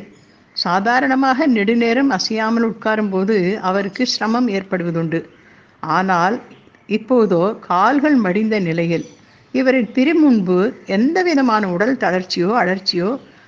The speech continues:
அவர் உணரவில்லை. தற்போது அவர் எழுந்து நிற்கும்போது எல்லாமே மாறுபட்டதாக தோன்றியது. வெறும் ஆவல் காரணமாக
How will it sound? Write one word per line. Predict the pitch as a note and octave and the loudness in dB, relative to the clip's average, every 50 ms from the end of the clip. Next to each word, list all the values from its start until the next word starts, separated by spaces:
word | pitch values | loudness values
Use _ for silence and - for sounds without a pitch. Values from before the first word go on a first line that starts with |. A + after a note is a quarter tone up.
| _ - - | _ -2 -2
அவர் | A3+ A#3+ C4+ D#4 C#4 | 0 0 2 2 2
உணரவில்லை. | A3+ A3 B3+ D4+ D#4+ E4 D4+ B3 G3+ F#3 F3 - - - - _ _ _ _ _ _ _ - - - | 2 2 2 2 2 2 2 2 0 0 -4 -4 -6 -16 -20 _ _ _ _ _ _ _ -20 -6 -2
தற்போது | B3+ B3+ B3 B3+ - D4+ E4 E4 F4+ | -2 -2 -2 0 0 0 2 4 4
அவர் | D4 B3+ G#3+ G#3 | 2 2 2 0
எழுந்து | G#3 A#3 D4 D4+ D4+ D#4+ | 2 2 2 2 2 2
நிற்கும்போது | C4 A3+ A3+ A3+ - C#4 B3+ G#3+ G3+ G3+ C#4+ E4 C#4 | 2 2 2 0 -2 -2 0 0 0 0 0 0 0
எல்லாமே | G3+ F#3+ A3+ C4 D4 E4 E4+ D4+ B3+ G#3+ A3 D#4 F#4 D#4+ | 0 0 0 0 0 2 2 2 2 2 2 0 0 0
மாறுபட்டதாக | G#3+ E3+ F3+ A3 B3 C4+ B3 B3+ A#3 - - G#3 G3+ F#3+ F#3+ F#3+ C4 B3+ | 0 2 2 2 2 2 0 -2 -4 -6 -6 -4 0 0 0 0 -2 -4
தோன்றியது. | - A3+ G#3+ A3 G3+ G3+ G#3 G3 F3 F3 F#3 - - - - - _ - - - - _ _ - - | -4 -4 -4 -4 -2 -2 -2 -2 -2 -4 -8 -10 -12 -20 -20 -20 _ -20 -20 -20 -20 _ _ -10 -4
வெறும் | E3 F3 G3 A#3+ D4 D#4+ D#4+ C#4 F#3 | 0 0 2 2 2 2 2 2 4
ஆவல் | F#3+ G#3 A3+ B3 C4 C4 B3 | 4 4 4 2 0 0 0
காரணமாக | - A3+ G#3 G#3+ A3+ A3+ A3 A3+ G#3+ G3+ G#3 A3 | 0 0 0 0 0 -2 -2 -2 0 -2 0 0